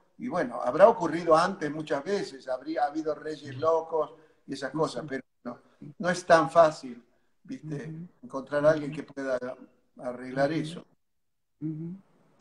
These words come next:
Speaker 2: ¿Vos sentís, Eugenio, que, por ejemplo, esto cuando vos hablás de la explosión, ¿no? ¿Vos sentís que que sería como de alguna manera parecido a cuando terminó la Guerra Mundial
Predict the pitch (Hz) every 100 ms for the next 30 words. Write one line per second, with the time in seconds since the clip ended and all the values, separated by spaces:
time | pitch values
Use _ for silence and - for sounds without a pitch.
0 | - - - - _ 175 175 285 294 302
1 | 226 - 247 285 - - 190 180 - 220
2 | 233 247 220 180 180 160 165 165 - 208
3 | 208 - 196 170 - _ _ _ 190 190
4 | 220 202 180 185 196 202 175 185 190 190
5 | 165 - - 160 165 - 185 165 156 147
6 | 165 180 160 202 196 208 170 208 208 -
7 | 208 180 165 - _ _ _ _ _ 165
8 | 151 170 180 208 202 185 170 156 151 156
9 | 165 196 185 165 180 196 190 151 151 -
10 | 185 196 196 151 151 156 151 151 151 147
11 | 151 151 175 196 175 151 170 175 165 151
12 | 143 143 160 190